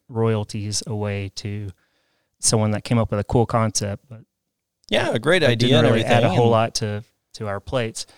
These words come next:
Speaker 2: Absolutely, and I'm
Speaker 1: Um,
Speaker 2: sure there's no knocking it or anything else like that. It's just, it's
Speaker 1: No,
Speaker 2: just,
Speaker 1: yeah.
Speaker 2: hey, man, you're just even more deeply rooted here in Northwest Arkansas.
Speaker 1: It
Speaker 2: And
Speaker 1: gives
Speaker 2: I
Speaker 1: us,
Speaker 2: know
Speaker 1: yeah, it gives us more ability to hire local musicians.
Speaker 2: Yep.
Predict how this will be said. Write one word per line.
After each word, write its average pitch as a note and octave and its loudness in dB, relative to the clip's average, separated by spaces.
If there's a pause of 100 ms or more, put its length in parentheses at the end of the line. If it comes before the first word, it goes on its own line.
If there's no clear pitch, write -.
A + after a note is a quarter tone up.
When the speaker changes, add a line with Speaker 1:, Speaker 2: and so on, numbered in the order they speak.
(340)
Speaker 2:
Absolutely, C3+ 0
and A2+ 6
I'm A2+ 2
Speaker 1:
Um, A2 -2
Speaker 2:
sure D3 -2
there's B2 -4
no A#2 0
knocking G#2+ -4
it G2+ -4
or G#2 -4
anything G#2 -4
else G2 -4
like G2 -4
that. D3 0
It's G2+ -6
just, - -2
it's - -8
Speaker 1:
No, B3+ 0
Speaker 2:
just, - -2
Speaker 1:
yeah. A#2 -2
Speaker 2:
hey, D3+ 2
man, A2+ 0
you're A2 -4
just A2+ -6
even G#2+ -2
more A2+ 2
deeply G#2+ -6
rooted G2 -2
here G2+ -4
in G#2 -2
Northwest G2+ -4
Arkansas. F#2 -6
Speaker 1:
It F2+ -14
Speaker 2:
And F2+ -10
Speaker 1:
gives D3+ 2
Speaker 2:
I D#3 4
Speaker 1:
us, - 4
Speaker 2:
know - -10
Speaker 1:
yeah, F2+ -2
it A#2+ 2
gives B2 0
us C3 0
more C3+ 4
ability B2+ 2
to G#2+ -2
hire A#2 -2
local A2 -4
musicians. A2 -4 (180)
Speaker 2:
Yep. G2+ -6